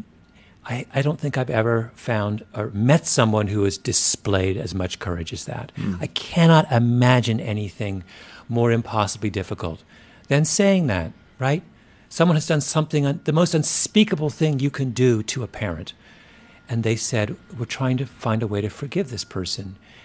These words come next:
Speaker 1: And that sentiment came out of their faith. And it was not easy.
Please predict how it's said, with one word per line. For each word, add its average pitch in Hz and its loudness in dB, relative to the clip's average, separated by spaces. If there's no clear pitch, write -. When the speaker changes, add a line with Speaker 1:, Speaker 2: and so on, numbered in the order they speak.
Speaker 1:
And 135 0
that 190 4
sentiment 139 0
came 131 0
out 110 2
of 113 -4
their 147 -2
faith. - -2
And 156 4
it 160 4
was 160 4
not 123 4
easy. 180 0